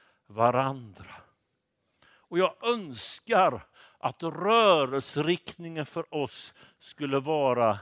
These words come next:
närmare korset. Vi kanske är på lite olika platser. Men om vi alla tog ett steg närmare, liksom, då kan vi också få vara med om och uppleva en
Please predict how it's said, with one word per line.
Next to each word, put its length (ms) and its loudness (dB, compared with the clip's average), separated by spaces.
närmare 1120 -2
korset. 840 -18
Vi 100 -14
kanske 260 4
är 60 8
på 100 4
lite 220 6
olika 480 2
platser. 680 -6
Men 80 4
om 80 4
vi 180 6
alla 640 10
tog 360 -2
ett 240 10
steg 800 0
närmare, 720 0
liksom, 580 -4
då 120 -18
kan 200 -2
vi 160 -2
också 480 -6
få 140 -10
vara 320 -2
med 340 -4
om 160 -8
och 80 -4
uppleva 640 0
en 120 -8